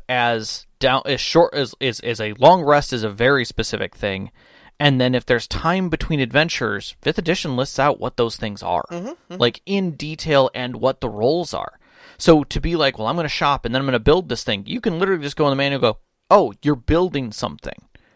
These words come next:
Speaker 2: Yep.
Speaker 1: "Oh, that's gonna take you X, and here's the challenge rating, and you're gonna spend X, you know,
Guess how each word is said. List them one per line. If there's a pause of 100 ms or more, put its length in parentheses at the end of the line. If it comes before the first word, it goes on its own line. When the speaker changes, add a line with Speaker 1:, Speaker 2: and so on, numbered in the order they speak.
Speaker 2:
Yep.
Speaker 1:
"Oh, (120)
that's
gonna
take
you
X,
and
here's
the
challenge
rating,
and
you're
gonna
spend
X, (220)
you
know,